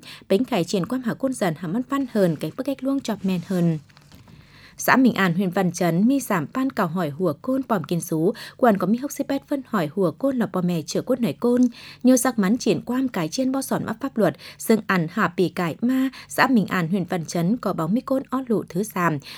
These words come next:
báo mi côn, ảo phùa ảo mi chào, ảo phùa ảo mi chàm pin hòn cằn. Bưng bạn na, hư cỏ tỏi năm nạp viện, tiền an chính trị đầy nhàn bao.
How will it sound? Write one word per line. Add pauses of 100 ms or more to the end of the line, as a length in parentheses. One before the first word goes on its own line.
(140)
báo
mi
côn, (160)
ảo
phùa
ảo
mi
chào, (300)
ảo
phùa
ảo
mi
chàm
pin
hòn
cằn. (480)
Bưng
bạn
na, (240)
hư
cỏ
tỏi
năm
nạp
viện, (160)
tiền
an
chính
trị
đầy
nhàn
bao.